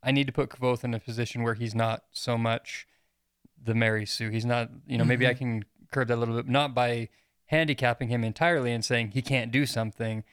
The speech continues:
Speaker 1: but
Speaker 2: Mm-hmm.
Speaker 1: by saying, 'Let me show you where he, uh, let me put him in a place where he can't just be the best because he doesn't, his, his normal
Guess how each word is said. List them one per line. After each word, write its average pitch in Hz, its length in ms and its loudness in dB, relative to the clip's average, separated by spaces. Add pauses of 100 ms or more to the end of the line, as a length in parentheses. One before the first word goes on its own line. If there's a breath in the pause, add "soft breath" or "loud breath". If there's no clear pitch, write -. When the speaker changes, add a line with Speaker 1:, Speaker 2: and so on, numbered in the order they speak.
(160 soft breath)
Speaker 1:
but 165 80 -2 (120)
Speaker 2:
Mm-hmm. 131 80 0
Speaker 1:
by 120 120 4
saying, 117 540 0 (480)
'Let 160 140 2
me 175 80 2
show - 140 2
you 147 180 4
where 123 180 2
he, 117 500 0 (280)
uh, 139 80 0 (100)
let 135 140 2
me 143 60 4
put 147 140 2
him 139 60 2
in 131 60 2
a 120 40 0
place 117 260 0
where 117 80 -4
he 123 140 -2
can't 117 600 -2 (640)
just 113 380 0
be 120 140 2
the 110 120 0
best 110 260 0
because 110 200 -4
he 120 80 -2
doesn't, 113 380 -2
his, 113 380 -2
his 123 200 0
normal 123 520 2